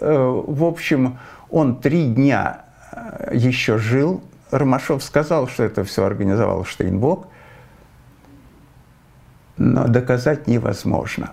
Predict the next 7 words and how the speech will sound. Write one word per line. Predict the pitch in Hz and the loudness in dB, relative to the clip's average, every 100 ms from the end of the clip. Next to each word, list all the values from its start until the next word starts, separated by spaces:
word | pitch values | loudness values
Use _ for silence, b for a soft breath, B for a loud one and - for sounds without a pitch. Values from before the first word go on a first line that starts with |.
| - - - - - | -16 -20 -20 -18 -2
А | 127 - - - - - | -2 -2 -8 -20 -16 -2
эти | 160 156 131 | -2 2 2
уголовники, | 120 110 123 123 147 139 113 104 101 - - _ | 2 2 0 2 0 2 0 0 -4 -6 -12 _
они | 123 120 120 127 | -2 2 2 0
продать | 123 - 127 127 123 127 123 123 127 | -2 -4 -2 -2 0 0 -2 -2 0
не | 131 | 4
могут, | 120 110 95 110 | 4 2 0 -6